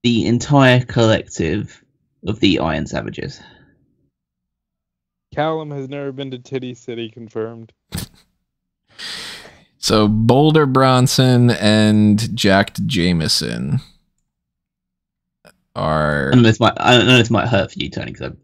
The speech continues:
Speaker 1: believe you. Oh,
Speaker 2: You've worked with one of
Speaker 1: you're
Speaker 2: them.
Speaker 1: fami-, you've worked
Speaker 3: I
Speaker 1: with,
Speaker 3: worked
Speaker 1: you
Speaker 3: with
Speaker 1: just
Speaker 3: Tommy, but, um,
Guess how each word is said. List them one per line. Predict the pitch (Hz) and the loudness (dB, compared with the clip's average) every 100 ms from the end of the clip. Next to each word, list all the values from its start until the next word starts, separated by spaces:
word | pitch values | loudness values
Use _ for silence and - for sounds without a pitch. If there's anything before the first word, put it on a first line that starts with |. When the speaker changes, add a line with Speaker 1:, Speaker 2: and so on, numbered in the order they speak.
| _ | _
Speaker 1:
believe | - 71 - | -10 -10 -10
you. | - 62 65 - _ _ _ _ - | -12 -10 -12 -14 _ _ _ _ -6
Oh, | 160 | -6
Speaker 2:
You've | 208 180 | -4 2
worked | 202 - - | 2 2 -8
with | 127 | -8
one | 135 | -2
of | 127 | 2
Speaker 1:
you're | 110 | 2
Speaker 2:
them. | 123 | 2
Speaker 1:
fami-, | 113 123 | 0 2
you've | 123 120 | 2 4
worked | 110 190 | 2 4
Speaker 3:
I | |
Speaker 1:
with, | 196 | 2
Speaker 3:
worked | 160 | 2
Speaker 1:
you | |
Speaker 3:
with | 110 | 0
Speaker 1:
just | 104 | 0
Speaker 3:
Tommy, | 95 95 117 - | 2 0 -2 0
but, | 104 | 0
um, | 90 92 92 98 139 | 2 2 2 0 -4